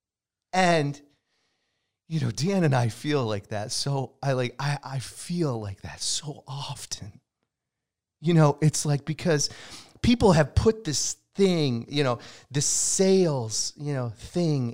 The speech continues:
in a box, and they've said, you know, "That's like a, it's a riddle wrapped up in an enigma, and nobody can figure it out," you know?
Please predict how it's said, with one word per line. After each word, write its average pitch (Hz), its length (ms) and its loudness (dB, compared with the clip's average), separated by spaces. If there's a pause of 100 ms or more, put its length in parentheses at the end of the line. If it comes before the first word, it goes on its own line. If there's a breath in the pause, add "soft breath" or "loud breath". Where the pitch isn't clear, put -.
in 135 120 -4
a 113 60 -4
box, 131 640 -10
and 117 100 -6
they've 113 120 -8
said, 107 280 -4 (320 loud breath)
you 185 100 -2
know, 147 80 4
"That's 165 280 0
like - 140 -4
a, 104 120 -8 (160 soft breath)
it's - 100 -8
a 123 60 -2
riddle 123 500 6
wrapped 127 300 0
up 127 160 -2
in 113 80 0
an 107 140 -2
enigma, 113 560 0
and 101 100 -8
nobody 135 260 2
can 123 140 -6
figure 135 460 4
it 113 80 0
out," 104 340 -6
you 113 140 -10
know? 98 240 -12